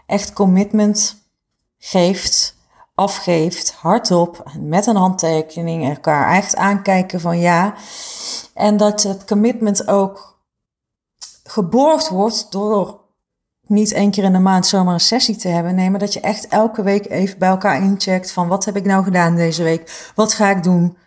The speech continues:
de komende week?" Wat allemaal wat bijdraagt aan die samenwerkingsdoelen die we als team hebben afgesproken. Dus dit is een beetje hoe een traject eruit ziet.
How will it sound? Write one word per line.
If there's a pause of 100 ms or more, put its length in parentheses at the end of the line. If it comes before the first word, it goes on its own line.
de
komende
week?"
Wat
allemaal
wat
bijdraagt (440)
aan
die
samenwerkingsdoelen
die
we (260)
als
team
hebben
afgesproken. (560)
Dus
dit
is
een
beetje
hoe
een
traject
eruit
ziet.